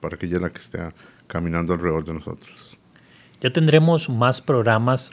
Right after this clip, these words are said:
Speaker 2: relacionados propiamente con el tema de las fiestas, porque como ustedes pueden escuchar,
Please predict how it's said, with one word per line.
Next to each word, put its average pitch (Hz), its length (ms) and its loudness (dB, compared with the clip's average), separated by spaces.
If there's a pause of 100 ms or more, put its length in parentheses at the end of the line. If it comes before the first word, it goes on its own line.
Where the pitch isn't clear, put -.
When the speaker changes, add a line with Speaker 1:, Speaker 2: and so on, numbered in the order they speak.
Speaker 2:
relacionados 104 640 0
propiamente 113 680 -2
con 107 200 -6
el 87 80 -10
tema 104 240 -2
de 107 60 0
las 104 120 0
fiestas, 107 300 -4
porque - 260 -8
como 104 160 -8
ustedes 113 340 2
pueden 117 280 2
escuchar, 110 580 2